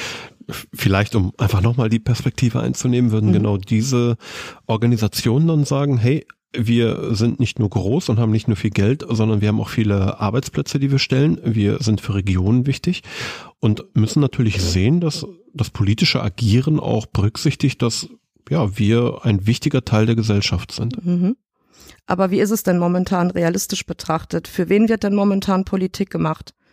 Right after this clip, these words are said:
Speaker 2: Für die vielen Menschen, die so langsam nicht mehr wissen, wie sie sich ihren Wocheneinkauf leisten können? Oder für die großen Wirtschaftsunternehmen, die während der Corona-Krise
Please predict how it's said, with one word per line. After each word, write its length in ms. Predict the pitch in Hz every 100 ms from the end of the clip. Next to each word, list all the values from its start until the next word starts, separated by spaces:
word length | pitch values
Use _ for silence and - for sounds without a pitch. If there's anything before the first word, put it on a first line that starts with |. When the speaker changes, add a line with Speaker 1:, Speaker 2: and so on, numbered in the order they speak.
| _ _ -
Speaker 2:
Für 160 | -
die 120 | 190 180
vielen 400 | - 214 226 202
Menschen, 420 | 190 254 285 262
die 460 | 196 190 180 - - _
so 180 | 180 180
langsam 380 | 180 214 208 202
nicht 180 | 214
mehr 160 | 220 196
wissen, 280 | 208 226 196
wie 60 |
sie 120 | 185 190
sich 220 | 185 -
ihren 160 | 175
Wocheneinkauf 680 | 165 175 262 214 247 262 254
leisten 300 | 247 247 -
können? 280 | 247 262 285 - - - -
Oder 300 | - 214 247
für 140 | -
die 80 | 214
großen 380 | 202 190 220 220
Wirtschaftsunternehmen, 880 | 190 214 247 220 - 214 220 202 220
die 200 | 190 170
während 280 | 190 214 208
der 100 | 202
Corona-Krise 800 | 190 180 214 208 202 - 202 196